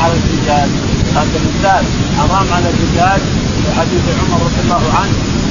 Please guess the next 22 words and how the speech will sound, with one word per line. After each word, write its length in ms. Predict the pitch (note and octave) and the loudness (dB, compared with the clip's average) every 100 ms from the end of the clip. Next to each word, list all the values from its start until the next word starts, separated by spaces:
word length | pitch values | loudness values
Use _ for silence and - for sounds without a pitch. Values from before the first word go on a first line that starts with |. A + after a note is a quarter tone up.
| - | 0
أن 140 | - E3+ | 0 0
النبي 320 | - - F#3+ | 0 0 0
عليه 300 | F3+ F#3 E3 - | 2 0 0 0
الصلاة 340 | - E3 E3 - | 0 0 0 0
والسلام 500 | - - D#3+ F3+ F#3+ - - - - F3+ | -2 0 0 0 0 -2 0 0 0 0
أخذ 200 | F3+ - E3+ | 0 0 0
الحريرة 480 | - D#3+ G3 - F#3 E3+ | 0 0 2 0 0 0
بيده 360 | - G3 - - | 0 0 0 0
بيمينه 520 | - F3+ - - - - - - - | 0 0 -2 -2 -2 -2 -2 -2 -2
وأخذ 380 | D#3 F3 - G#2+ G#2 | 0 0 0 0 0
الذهب 340 | - A#2 F#3+ F3+ - | 0 0 2 0 -2
بشماله 640 | - - - F3+ F#3+ F#3 - - - - | -2 -2 0 0 0 0 -2 -2 -2 -2
وقال: 320 | - G3 F#3 | 0 0 2
"هذان، 680 | D#3+ F#3 F#3 F#3 G3 F#3 F3 E3 D#3+ - - - | 2 2 2 2 2 2 0 0 -2 -2 -2 0
هذان 460 | F3+ F#3+ G3 F3+ E3+ - | 0 2 2 2 0 0
حرام 320 | E3 F3+ G#3 G3+ F#3 | 0 2 2 0 0
على 140 | F#3+ F#3+ F#3+ | 0 0 -2
ذكور 260 | G3 F#3+ F#3 G3 | -2 -2 -2 -2
أمتي 380 | - G3 - - - - - - | -2 -2 -2 -2 -2 -2 -2 0
إلا 160 | F#3 | -2
الإناث. 760 | F3 - - - - - - - - - - | -2 -2 -2 -2 0 0 -2 -2 -2 -2 -2
حرام 280 | - F3+ G#3 | 0 0 0